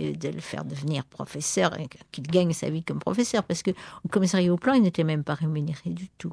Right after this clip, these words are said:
hein. Donc, il fallait quand même qu'il nous fasse vivre. Et,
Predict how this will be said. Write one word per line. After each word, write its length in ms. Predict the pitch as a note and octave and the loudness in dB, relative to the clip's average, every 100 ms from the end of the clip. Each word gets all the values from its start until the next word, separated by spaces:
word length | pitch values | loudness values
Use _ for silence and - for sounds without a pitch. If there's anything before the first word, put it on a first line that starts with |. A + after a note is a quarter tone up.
| F3 | -8
hein. 60 | - - - - - - - | -10 -12 -18 -16 -18 -10 -2
Donc, 420 | F3+ E3+ F#3 F3 - - | 0 2 2 2 -4 -12
il 40 | |
fallait 440 | C3 - C3 - - | -8 -6 -6 -8 -12
quand 140 | - D#3+ | -6 -4
même 200 | E3 F3 | -2 -2
qu'il 180 | - - - | -4 -8 -2
nous 160 | D#3+ F3+ | 4 4
fasse 300 | - - F3+ | 4 2 2
vivre. 480 | F3+ D4 G4+ - D4+ - - - _ | 4 2 0 -2 -12 -12 -16 -16 _
Et, 240 | A3+ B3 | 2 2